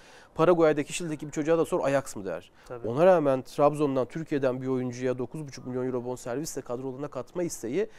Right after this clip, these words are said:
Speaker 1: ciddi anlamda yatırım yapıp üzerine işleyecekleri anlamına geliyor.
Speaker 2: Hı hı.
Speaker 1: Oyuncu için de çok heyecan verici. Önde
Speaker 2: Çok.
Speaker 1: duramazsınız.
Speaker 2: Kesinlikle.
Speaker 1: Ajax sizi,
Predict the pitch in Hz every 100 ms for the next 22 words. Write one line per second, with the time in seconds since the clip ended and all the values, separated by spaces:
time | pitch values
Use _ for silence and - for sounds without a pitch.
0 | - - - - - 151 127 113 135 185
1 | 151 127 135 156 127 185 - - - 120
2 | 123 170 - 135 120 113 131 123 101 92
3 | 87 90 110 180 202 127 131 - - 120
4 | 123 143 - 123 117 - 104 107 107 107
5 | 110 147 139 120 123 117 123 104 - 95
6 | - - - 117 - 123 120 127 120 -
7 | 110 113 - 117 127 127